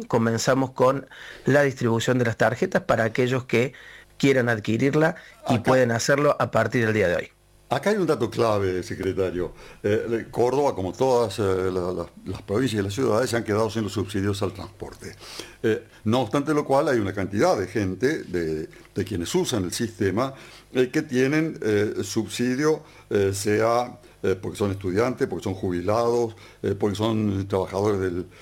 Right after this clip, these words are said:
Speaker 2: eh, servicio doméstico o por la A U H. Eh,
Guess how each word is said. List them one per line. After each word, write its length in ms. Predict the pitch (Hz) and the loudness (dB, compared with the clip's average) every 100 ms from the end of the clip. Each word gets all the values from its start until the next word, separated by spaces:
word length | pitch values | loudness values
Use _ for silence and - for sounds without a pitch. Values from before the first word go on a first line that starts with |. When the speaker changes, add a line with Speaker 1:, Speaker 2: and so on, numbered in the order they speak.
| - - - | -20 -8 -4
Speaker 2:
eh, 160 | 90 | -4
servicio 420 | 92 95 104 104 | -4 -4 -2 0
doméstico 800 | 95 90 117 107 117 104 120 120 - - | 0 0 -2 -2 -6 -2 0 -2 -6 -8
o 100 | 104 | -2
por 160 | 135 113 | 0 2
la 460 | 104 101 98 92 - - - | 2 2 2 -2 -8 -20 -4
A 140 | 101 113 | 0 2
U 200 | 101 117 | 4 2
H. 460 | 120 - 131 131 - - - - | 2 2 0 0 -4 -20 -20 -4
Eh, 160 | 110 | -2